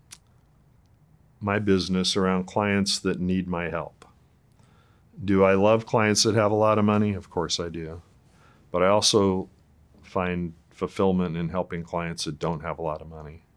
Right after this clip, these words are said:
And, and, and so, you know, I'm often asked what my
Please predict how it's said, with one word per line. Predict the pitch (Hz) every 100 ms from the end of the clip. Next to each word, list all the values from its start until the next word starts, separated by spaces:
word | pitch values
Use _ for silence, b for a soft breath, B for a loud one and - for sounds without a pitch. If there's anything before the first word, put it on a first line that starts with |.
| _ b b b b -
And, | 87 85 -
and, | 92 92 - _ _ _
and | 90 85
so, | - 104 92 90 - b b b b _ _ -
you | 107
know, | 98
I'm | 101 104
often | 101 113 98
asked | 92 -
what | 104 98
my | 98 90 87 87